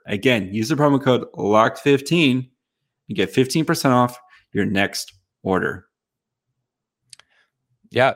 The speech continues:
Speaker 2: today's episode, you talk about Sunday Night Football, uh, in case you're needing to get any of your betting needs met for Sunday Night Football, which is over, but you can still do that for Monday Night Football. You can do that at bet online dot A G.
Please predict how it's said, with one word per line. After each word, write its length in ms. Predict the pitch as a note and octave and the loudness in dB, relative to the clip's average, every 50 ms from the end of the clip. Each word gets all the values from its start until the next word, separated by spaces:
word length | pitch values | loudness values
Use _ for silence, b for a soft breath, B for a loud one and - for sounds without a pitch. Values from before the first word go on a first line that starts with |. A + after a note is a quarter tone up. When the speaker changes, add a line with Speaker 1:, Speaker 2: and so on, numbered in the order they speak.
| _ | _
Speaker 2:
today's 340 | - - B2 B2+ C#3+ D3 A#2+ | -4 -2 2 2 2 2 2
episode, 480 | B2+ C3 - - - - B2+ A2+ G#2+ G#2 | 0 -2 -2 -4 -4 -2 0 -2 0 -2
you 80 | G#2+ | -4
talk 220 | G#2+ - B2 A2+ - | -2 0 0 0 0
about 240 | A#2+ A2 A2 G#2 - | 0 0 0 0 -2
Sunday 240 | - A#2+ A2+ A2+ | -4 -4 -2 -2
Night 180 | G#2+ G#2+ G2+ - | 0 -2 -2 -4
Football, 460 | - C#3+ D3 - G#2+ G2+ G#2+ A2 - - | -4 -6 -4 -2 -2 -2 -2 -4 -4 -4
uh, 200 | G2+ G2+ G2+ G2+ | -2 -2 -2 0
in 120 | G#2 G#2 G2+ | -2 -4 -6
case 240 | - A2+ G#2+ - - | -6 -8 -8 -8 -8
you're 80 | A2 | -8
needing 240 | G#2+ G#2+ G#2 G#2+ G2+ | -8 -8 -8 -10 -12
to 120 | - - | -12 -14
get 200 | F#2+ G#2 G#2 - | -10 -8 -8 -6
any 140 | G2+ G#2 G2+ | -6 -8 -8
of 80 | G2 G2 | -8 -8
your 100 | G2+ F#2+ | -10 -8
betting 320 | - G2+ G2+ G#2 G2 F#2+ | -6 -6 -6 -6 -6 -8
needs 340 | F#2+ F#2+ F#2+ G2 F#2 - - - - | -8 -8 -8 -10 -10 -12 -16 -14 -10
met 360 | G2 G2+ G#2+ A2 G#2+ - _ _ _ _ | -4 -2 0 -2 -2 -4 _ _ _ _
for 140 | - A2 | -8 -8
Sunday 260 | G2 - C#3+ C#3 C#3 C3+ | -4 0 0 2 2 2
Night 200 | C3 B2 G#2 - | 0 0 -2 -6
Football, 260 | - A2 - A2+ A2 | -8 -6 -4 -2 -2
which 180 | G#2 G2 - | -2 -4 -8
is 120 | - G2 G#2 | -8 -4 -4
over, 240 | A2 A2+ G2 G2 F#2 | -2 -2 -4 -4 -4
but 400 | F#2 C3 C#3 B2+ G2+ - _ _ _ _ | 0 2 2 2 0 -4 _ _ _ _
you 100 | - G2 | -18 -16
can 120 | - A2 | -14 -14
still 180 | - - A#2 G#2+ | -10 -6 -6 -6
do 140 | G2+ A2 | -6 -6
that 140 | G2+ G2+ - | -8 -8 -10
for 100 | - G#2+ | -10 -8
Monday 200 | G2+ G#2+ A2 G#2+ | -8 -6 -4 -4
Night 160 | G2+ G2+ - | -6 -6 -8
Football. 300 | - - A2 F#2+ G#2+ G#2+ | -10 -10 -8 -6 -6 -4
You 140 | A2 A#2+ B2 | -4 -4 -6
can 120 | - D#3 C3+ | -6 -8 -6
do 140 | A#2 B2 | -4 -2
that 220 | A#2 A#2 A#2 A2+ - | 0 2 0 0 0
at 220 | A2 G#2+ - - | -4 -8 -8 -4
bet 140 | - A2 G#2+ | -4 -2 -2
online 440 | A2 G#2+ G2+ G2+ G2 F#2+ F#2+ G2 - | -2 -2 -4 -6 -8 -8 -10 -10 -8
dot 200 | - G#2+ G2+ - - | -8 -6 -6 -6 -6
A 140 | G2 G2+ | -8 -10
G. 340 | G2+ G#2 G#2+ A2 G#2+ F#2+ - | -10 -10 -10 -10 -10 -10 -12